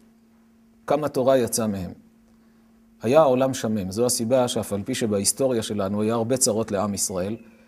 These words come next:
לא כל פעם שנפטרו תלמידי חכמים או הרבה יהודים, נהגו מנהגי אבלות כל כך הרבה זמן. פה זה, זה פרק זמן ארוך, שנוהגים כל ישראל מנהגי אבלות.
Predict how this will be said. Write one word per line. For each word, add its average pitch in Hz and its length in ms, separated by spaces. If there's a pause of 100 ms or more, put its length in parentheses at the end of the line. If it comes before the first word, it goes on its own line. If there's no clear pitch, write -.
(240)
לא 165 80
כל 156 220
פעם 139 200
שנפטרו 113 560
תלמידי 107 340
חכמים 110 560 (380)
או 110 100
הרבה 104 240
יהודים, 117 640 (540)
נהגו 107 360
מנהגי 120 420
אבלות 113 340
כל 107 160
כך 123 160
הרבה 110 240
זמן. 104 260 (800)
פה 123 200
זה, 113 180
זה 107 140
פרק 127 320
זמן 120 280
ארוך, 139 420
שנוהגים 104 840
כל 156 220
ישראל 139 400
מנהגי 120 400
אבלות. 101 380